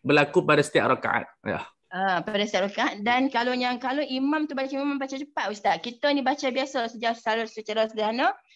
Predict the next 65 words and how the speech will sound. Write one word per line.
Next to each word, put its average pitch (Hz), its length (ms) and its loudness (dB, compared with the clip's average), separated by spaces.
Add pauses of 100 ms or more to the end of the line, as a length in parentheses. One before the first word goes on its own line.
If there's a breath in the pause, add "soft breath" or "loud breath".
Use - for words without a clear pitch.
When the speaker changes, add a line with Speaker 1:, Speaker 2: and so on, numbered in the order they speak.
(120)
Speaker 2:
kita 277 240 0
dianggap 262 480 -2
kena 294 120 2
masbuk 285 320 -2
jugalah, 285 360 -2
Ustaz. 269 400 -4
Ikut 220 200 -8
Speaker 1:
Ya, 147 200 8
Speaker 2:
masbuk 123 80 6
Speaker 1:
ya. 117 160 6
Speaker 2:
juga. 113 140 -2 (180)
Speaker 1:
Ya, 123 220 2 (220)
ya. 113 200 -8 (380)
Speaker 2:
Ah, 196 400 -6 (160)
imam, 190 320 2
Speaker 1:
Tapi 202 160 4
Speaker 2:
dia 185 80 6
Speaker 1:
imam 202 160 10
Speaker 2:
tak 214 80 6
Speaker 1:
tu 233 80 6
Speaker 2:
boleh 269 160 6
Speaker 1:
kira 196 160 8
asa'a 180 560 10
lah, 156 160 8
dia 147 160 6
tak 127 80 4
elok 139 320 6
lah, 123 80 4
imam 147 240 4
yang 143 160 2
tak 123 160 2
bagus 135 320 2
lah. 113 80 -4 (240)
Hmm. 123 240 -12
Speaker 2:
Ah, 208 320 2
dia 208 240 2
tak 269 240 2
boleh 269 240 4
bagi 262 320 2
kelonggaran 269 480 0
kalau 262 240 -2
kita 254 240 -6
nak 247 240 -2
anggap 247 160 -2
sebagai 254 400 -8
tiga 262 240 0
rukun 262 240 -2
yang 269 80 0
panjang 262 480 -4
tu 269 160 -6
lebih 254 240 -6
pada 240 480 -2
imam 247 240 0
baca 240 240 -2
tiga 254 240 -6
rukun 247 160 -4
Speaker 1:
Ah, 254 80 -2
Speaker 2:
panjang 247 240 2
Speaker 1:
sebab 247 80 4
Speaker 2:
lah, 247 160 6
Speaker 1:
dia - 0 -
Speaker 2:
tak 135 80 6
Speaker 1:
baca 139 160 4
Speaker 2:
ada. - 80 -4
Speaker 1:
cepat. 131 260 2